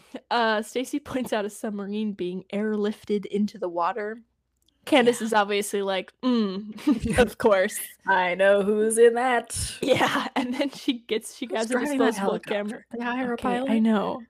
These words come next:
Speaker 1: Uh, probably. They probably
Speaker 2: Yeah.
Speaker 1: just know a guy.
Speaker 2: That's true. It's,
Speaker 1: Uh,
Speaker 2: like, an impossible situation.
Speaker 1: Right? So, yeah, f-, Candace grabs a camera, like, a disposable camera, and is like, "I'm gonna bust him." And she <laughs> goes to run out of the store, and he goes, "You didn't pay for that." And she walks back. It was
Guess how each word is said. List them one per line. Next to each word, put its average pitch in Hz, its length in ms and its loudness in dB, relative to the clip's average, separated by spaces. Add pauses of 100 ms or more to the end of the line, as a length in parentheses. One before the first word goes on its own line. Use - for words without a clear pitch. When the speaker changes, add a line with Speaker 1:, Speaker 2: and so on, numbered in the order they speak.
(140)
Speaker 1:
Uh, - 80 -8 (100)
probably. 190 580 0 (340)
They 240 100 6
probably 247 240 4
Speaker 2:
Yeah. 208 100 4
Speaker 1:
just - 140 -6
know 196 260 6
a 185 60 0
guy. 185 340 2 (340)
Speaker 2:
That's - 0 -
true. - 120 -20
It's, - 120 -8
Speaker 1:
Uh, 208 360 6
Speaker 2:
like, 208 100 -2
an - 240 -18 (100)
impossible - 380 -14
situation. - 580 -16 (440)
Speaker 1:
Right? 190 260 -8 (460)
So, 233 180 0
yeah, 208 180 2
f-, - 300 -18
Candace 254 320 0
grabs 226 240 0
a 220 60 -4
camera, 202 600 -4
like, 208 140 -8
a 190 60 -6
disposable 202 400 -8
camera, 226 440 -2 (440)
and 220 80 0
is 208 120 0
like, 185 160 -6
"I'm 277 60 -10
gonna 311 160 -2
bust 277 320 -2
him." 240 140 4
And 226 100 -4
she - 140 -10
<laughs> - 120 -8
goes 254 140 -6
to 349 100 -2
run 214 160 -2
out 202 60 0
of 190 60 -4
the 202 100 -4
store, 196 300 -2
and - 180 -4
he 202 80 -2
goes, 190 220 -6
"You 339 100 -2
didn't 415 260 0
pay 381 220 -2
for 392 160 -2
that." 294 360 2
And 214 180 -4
she - 120 -18
walks - 300 -8
back. - 300 -10
It - 40 -20
was - 140 -20